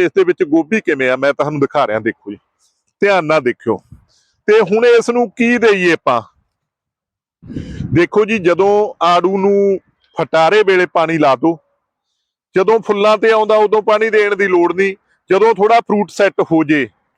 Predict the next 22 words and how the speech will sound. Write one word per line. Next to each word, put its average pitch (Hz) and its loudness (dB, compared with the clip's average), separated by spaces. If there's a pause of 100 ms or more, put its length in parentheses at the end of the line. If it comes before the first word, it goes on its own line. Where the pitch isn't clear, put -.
(340)
ਫਰੂਟ 175 -2
ਸੈੱਟ - -2
ਕਾਸ 180 0
ਨੂੰ 170 0
ਕਿਹਾ 143 0
ਜਾਂਦਾ। 123 0 (560)
ਦੇਖੋ 151 -2
ਜੀ, 123 -4
ਜਿਵੇਂ 143 -2
ਹੁਣ 165 -2
ਇਹ 185 2
ਫਰੂਟ 165 -2
ਬਣਨ 127 0
ਲੱਗ 110 2
ਗਿਆ, 104 0
ਦੇਖੋ 101 -4
ਬਣ 120 -2
ਗਿਆ, 104 -2 (1300)
ਤਾਂ 214 4
ਫਿਰ 226 2
ਇਸ 233 2
ਨੂੰ 240 0